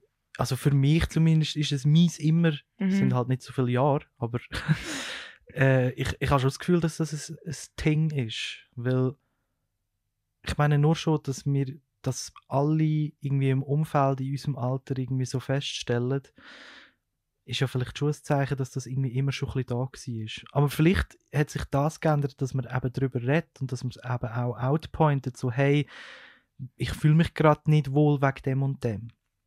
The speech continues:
Speaker 1: Und dass man dann zulässt und das annimmt. Vielleicht hat sich das geändert.
Speaker 2: Und da komme ich schon zu meinem nächsten Punkt, den ich mir überlegt habe. Ehrlichkeit ist für mich so eine sehr krasse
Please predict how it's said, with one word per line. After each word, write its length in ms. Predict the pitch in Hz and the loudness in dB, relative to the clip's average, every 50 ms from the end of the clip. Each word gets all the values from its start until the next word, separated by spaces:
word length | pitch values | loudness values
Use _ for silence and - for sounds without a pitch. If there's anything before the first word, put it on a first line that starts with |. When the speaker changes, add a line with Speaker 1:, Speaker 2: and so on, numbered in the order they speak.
| _ _ _ _ _ _ _ _ _ _ _ _ _ | _ _ _ _ _ _ _ _ _ _ _ _ _
Speaker 1:
Und 160 | - 123 - 135 | -10 -4 -2 -2
dass 120 | 123 - | -2 -2
man 120 | 131 120 | -2 -2
dann 260 | - 127 123 120 117 - _ _ | 0 0 0 -2 -2 -6 _ _
zulässt 500 | - - 143 143 139 135 131 127 - - | -10 -4 0 0 2 2 0 -2 -2 -6
und 140 | 123 120 - | -6 -6 -4
das 100 | 120 110 - | -6 -8 -6
annimmt. 640 | 120 117 120 131 127 110 - 104 - _ - _ _ _ _ _ _ _ | -6 -4 -4 -2 -4 -6 -6 -10 -14 _ -20 _ _ _ _ _ _ _
Vielleicht 280 | - 117 117 - - | -10 -10 -10 -8 -8
hat 120 | 120 110 - | -10 -10 -10
sich 120 | 117 - | -16 -16
das 300 | - - 113 110 113 - | -10 -8 -8 -8 -8 -10
geändert. 360 | - 110 104 107 - - - 123 - - _ _ _ _ _ _ _ _ _ _ _ _ _ _ _ _ _ _ _ _ _ _ _ _ _ _ _ _ _ _ _ _ _ _ _ _ _ _ _ - | -14 -14 -14 -14 -14 -16 -18 -18 -20 -20 _ _ _ _ _ _ _ _ _ _ _ _ _ _ _ _ _ _ _ _ _ _ _ _ _ _ _ _ _ _ _ _ _ _ _ _ _ _ _ -4
Speaker 2:
Und 80 | 208 | -2
da 40 | - | 0
komme 140 | - 202 196 | 0 0 0
ich 60 | - | 0
schon 140 | - 226 - | 0 -2 0
zu 100 | - 208 | 0 0
meinem 140 | 196 196 196 | 2 4 4
nächsten 280 | 190 196 - - 214 | 2 2 0 -2 -6
Punkt, 380 | - - 202 196 185 - - - | -6 -4 -4 -4 -4 -6 -6 -4
den 160 | 190 190 185 | -4 -2 -2
ich 140 | 180 - 202 | -2 -2 -4
mir 120 | 190 180 | -2 -2
überlegt 400 | 185 185 185 190 190 190 190 - | -2 -2 -2 0 0 0 0 -2
habe. 200 | 196 180 156 156 - _ _ _ _ _ _ _ _ _ _ _ _ _ _ _ | -4 -4 -4 -6 -12 _ _ _ _ _ _ _ _ _ _ _ _ _ _ _
Ehrlichkeit 920 | - 196 208 202 208 202 190 - - - - 175 - - - _ - - _ _ _ _ _ | 0 2 2 2 2 -2 -2 -4 -8 -8 -6 -4 -4 -4 -6 _ -18 -20 _ _ _ _ _
ist 160 | - 180 - | -10 -10 -8
für 180 | - - 190 185 | -6 -6 -4 -4
mich 200 | 180 175 180 - - - _ _ _ _ _ _ _ _ _ _ _ | -4 -6 -8 -10 -12 -16 _ _ _ _ _ _ _ _ _ _ _
so 500 | - - - - - 208 202 180 - - _ | -18 -16 -14 -4 0 0 0 0 -2 -4 _
eine 320 | - 175 185 190 190 175 - _ _ _ _ _ _ _ _ | 0 2 4 2 2 2 -2 _ _ _ _ _ _ _ _
sehr 560 | - - - - - 208 202 220 226 220 208 - _ | -16 -12 -10 -2 2 4 6 6 4 4 2 -4 _
krasse 1120 | - - - 214 190 196 196 208 - - - - - 208 202 202 196 196 196 196 190 | -6 -4 -2 2 4 4 4 2 0 -4 -10 -6 -4 -2 0 0 0 0 -2 -4 -4